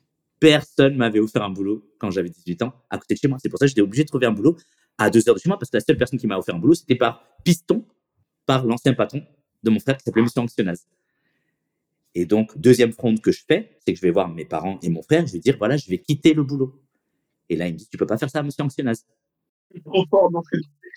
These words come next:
Speaker 2: dis, c'est que c'est toujours les autres qui passent avant toi.
Speaker 1: C'est, c'est notre éducation, c'est notre culture,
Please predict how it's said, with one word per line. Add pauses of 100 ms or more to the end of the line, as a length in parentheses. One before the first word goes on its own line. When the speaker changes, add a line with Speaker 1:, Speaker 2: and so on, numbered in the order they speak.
(120)
Speaker 2:
dis, (240)
c'est
que (480)
c'est
toujours
les
autres (160)
qui
passent
avant
toi. (840)
Speaker 1:
C'est,
c'est
notre
éducation,
c'est
notre
culture,